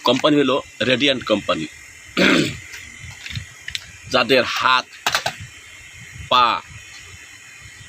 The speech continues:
পায়ের তলা, হাত পা জ্বলে, জ্বালাপোড়া করে, ঝিমঝিম, ঝিমঝিম করে, কামড় মারে হাতের ভিতরে, নলার ভিতরে, চামড়ার নিচে কামড় মারে, ঝিমঝিম করে, তারা কি করবেন?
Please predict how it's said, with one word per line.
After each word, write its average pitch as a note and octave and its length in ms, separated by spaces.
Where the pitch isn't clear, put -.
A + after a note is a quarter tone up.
পায়ের B2+ 280
তলা, A#2+ 280
হাত A2 240
পা A#2+ 140
জ্বলে, G2+ 380
জ্বালাপোড়া A#2 440
করে, F#2 360
ঝিমঝিম, B2 440
ঝিমঝিম A2+ 340
করে, G#2 340
কামড় B2 260
মারে G2 300
হাতের A2+ 280
ভিতরে, A2 320
নলার A#2 320
ভিতরে, F#2+ 340
চামড়ার B2 320
নিচে A#2+ 180
কামড় A#2+ 280
মারে, G2+ 240
ঝিমঝিম A#2+ 340
করে, F2+ 300
তারা B2 180
কি B2+ 160
করবেন? D3 400